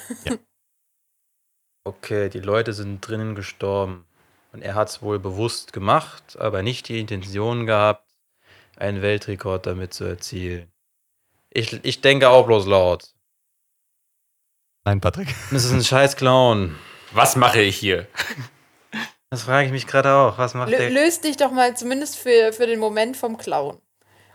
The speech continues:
Speaker 2: Und
Speaker 3: Aha.
Speaker 2: überleg einfach mal, wie jemand. Es ist, also es ist ja relevant, dass er Leute getötet hat.
Speaker 3: Okay.
Speaker 2: Sonst
Speaker 3: Hat
Speaker 2: wüsste ich das ja
Speaker 3: gut,
Speaker 2: nicht.
Speaker 3: ich geh jetzt einfach mal voll, wie, wieder einmal voll rein, ist wahrscheinlich wieder falsch. Hat er es geschafft, mit einer einzigen Kugel eine bestimmte Anzahl Menschen zu killen?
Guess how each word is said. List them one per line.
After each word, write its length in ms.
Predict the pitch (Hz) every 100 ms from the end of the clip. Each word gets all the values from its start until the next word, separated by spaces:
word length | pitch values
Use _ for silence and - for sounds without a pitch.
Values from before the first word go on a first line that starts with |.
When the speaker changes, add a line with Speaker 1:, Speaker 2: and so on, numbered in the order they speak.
| -
Speaker 2:
Und 60 |
Speaker 3:
Aha. 60 | 208
Speaker 2:
überleg 400 | 214 208 240 277
einfach 300 | 214 226 262
mal, 280 | 233 233 220
wie 120 | 240
jemand. 640 | 233 247 240 254 277 285 _ _ _ _ _ _
Es 120 | - 202
ist, 140 | 269
also 140 | 233 233
es 100 | 226
ist 180 | 262 330
ja 120 | 294
relevant, 760 | 254 240 190 185 226 302 -
dass 140 | 233 233
er 100 | 226
Leute 300 | 202 190 185
getötet 440 | 175 170 160 165
hat. 60 | 170
Speaker 3:
Okay. 340 | 135 165 113 -
Speaker 2:
Sonst 180 | 233 220
Speaker 3:
Hat 100 | 294
Speaker 2:
wüsste 200 | 294 330
ich 100 | -
das 180 | 208 202
ja 120 | 196
Speaker 3:
gut, 120 | 190
Speaker 2:
nicht. 200 | 180 -
Speaker 3:
ich 180 | 151 -
geh 60 | 175
jetzt 140 | 165
einfach 200 | 147 147
mal 400 | 139 135 131 - _ _ _ _ _
voll, 320 | - 147 143 143
wie, 180 | 156
wieder 200 | 143 135
einmal 180 | 120 117
voll 240 | 107 113 113
rein, 160 | 135
ist 100 | 131
wahrscheinlich 280 | 107 104 101
wieder 160 | 101 95
falsch. 340 | 120 127 127 - -
Hat 260 | 156 202 - -
er 360 | 151 160 156
es 120 | 139 -
geschafft, 440 | 113 139 143 -
mit 100 | 127
einer 360 | - 151 156 127
einzigen 500 | 147 143 135 127 113
Kugel 360 | 151 143 143
eine 200 | 131 120
bestimmte 360 | 110 - 139 135
Anzahl 280 | 127 131 127
Menschen 320 | 127 139 131
zu 100 | 117
killen? 360 | 113 107 98